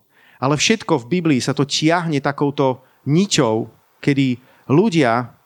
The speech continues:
Duchom Božím vedení stavali v súlade s Božími plánmi. Ten svetostánok sa staval podľa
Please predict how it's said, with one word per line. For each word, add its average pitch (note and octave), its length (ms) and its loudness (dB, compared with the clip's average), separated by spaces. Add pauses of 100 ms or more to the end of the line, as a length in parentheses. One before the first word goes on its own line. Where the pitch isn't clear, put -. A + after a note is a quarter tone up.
Duchom D#3 320 0
Božím D3+ 320 2
vedení C#3+ 400 0
stavali E3+ 560 0
v - 60 -8
súlade D#3+ 400 2
s B2 100 -6
Božími C#3+ 400 0
plánmi. C#3 480 -2 (320)
Ten C#3+ 160 0
svetostánok D3 1040 -2
sa B2+ 140 -6
staval B2+ 500 0
podľa B2 460 0